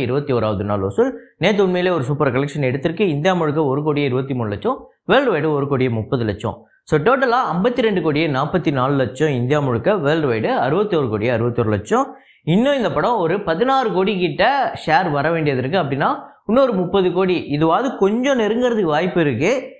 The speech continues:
ஆனா படேமியா சோட்டேமியா பாத்தீங்க அப்படின்னா இந்தியால அறுபத்தி ஒரு லட்சம், வேர்ல்டு வைடு அறுபத்தாறு லட்சம், இருபத்தி ஓராவது நாள். டோட்டலா நூத்தி மூணு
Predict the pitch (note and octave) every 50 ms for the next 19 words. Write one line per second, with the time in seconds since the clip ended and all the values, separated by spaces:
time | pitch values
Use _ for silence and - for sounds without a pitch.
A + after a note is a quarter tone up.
0 | _ _ - - F3+ G#3+ G#3 E3+ D3+ F3+ G3 B3 C4+ C4 B3+ A#3 G3+ F3 - F3
1 | F3 D#3+ F3 E3+ D#3+ D#3+ D#3 D3+ D3 B2+ C#3+ D3 C#3+ D#3 D3+ D3 C3+ A2+ A2 B2
2 | D3+ G#3 B3 A3 E3+ C3 A2+ G#2+ F#2+ A2 D#3 G#3 B3+ C4 C#4 C4 A3+ G#3+ A3 G3+
3 | E3+ D#3+ F3 G3+ G3 G3+ G3+ F3+ E3 C#3+ D3 C#3+ D3 A3 A3+ G#3 D3+ D#3 E3+ F#3
4 | F3 E3 C#3+ C3+ B2+ C#3 E3+ D3 A#2+ B2+ D3+ D#3 D3+ D3 C3 A#2 A2+ A2+ A#2 D#3
5 | D#3 C#3 A#2+ C3 D3 D3+ D3+ C3+ A#2 A2 C#3 A#2 F#2+ G2+ G#2+ C3+ A3 C4 - -
6 | - - _ - - A3 A#3+ A3+ A3 A3 A3+ G#3+ G3 G#3 G#3 A3 G#3+ F3+ F3 E3
7 | D3+